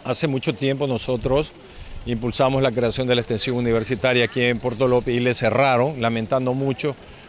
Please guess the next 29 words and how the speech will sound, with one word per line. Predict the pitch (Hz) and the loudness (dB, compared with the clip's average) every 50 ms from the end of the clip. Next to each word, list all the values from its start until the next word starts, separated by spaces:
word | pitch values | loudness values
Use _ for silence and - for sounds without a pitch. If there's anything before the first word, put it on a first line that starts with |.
| - - | -8 -2
Unos | 127 135 143 143 135 120 | 0 0 2 2 2 2
llegaron | 123 120 127 131 131 127 120 | 4 4 4 4 4 2 2
a | 113 | 2
ser | - - 139 | 2 0 0
profesionales, | 117 - 127 117 - 120 113 - - 113 120 127 127 131 131 127 120 | 0 -2 -2 -2 -2 -4 -4 -2 -2 -2 0 0 2 2 2 2 2
otros | 127 123 120 - 135 127 117 | 2 2 2 0 0 -2 0
no | 110 117 120 131 143 143 | -2 0 2 2 2 2
tuvieron | - 131 120 117 123 123 123 117 | 2 0 2 2 2 2 2 2
la | 113 | 0
oportunidad | 107 95 117 113 98 117 113 110 113 117 123 127 127 - - - - - - - - - | 0 -2 -4 -4 -4 -4 -2 0 2 2 4 2 2 0 -4 -10 -20 -20 -20 -20 -14 -6
porque | - 123 120 - - 120 | -4 -4 -2 0 0 0
lamentablemente, | 117 117 113 110 107 98 - 135 139 135 127 120 123 127 120 117 | 2 0 0 -2 -2 0 2 2 2 2 2 2 0 0 -2 -2
como | 127 120 117 110 | -2 -2 -2 -2
le | 110 | -2
dije, | 117 120 123 | -2 0 0
le | 113 110 | 0 0
cerraron | 101 - 113 101 110 123 123 120 117 | 0 0 0 0 2 2 2 2 2
la | 110 104 | 0 -2
extensión | - - 101 - - 113 | -4 -6 -8 -6 -6 -6
universitaria. | 107 107 104 101 95 - 117 98 107 104 101 92 92 - - - - - - - - - | -4 -4 -6 -6 -6 -8 -8 -4 -2 -2 -2 -4 -6 -12 -18 -20 -20 -20 -20 -18 -8 -2
Y | 120 127 | 0 2
ese | 135 135 - 156 139 | 2 2 2 2 2
es | 123 | 2
un | 135 135 113 | 0 -2 0
tema | - - 135 135 139 135 | 0 0 2 2 2 2
que | 117 131 117 | 2 0 0
tenemos | 107 113 113 123 127 135 135 120 | 0 0 2 2 2 2 0 0
que | - 135 | 0 0
analizarlo | 120 113 110 107 104 104 104 101 - 156 165 170 170 180 190 202 196 | 2 2 2 0 0 0 0 0 2 4 4 4 4 4 2 0 -2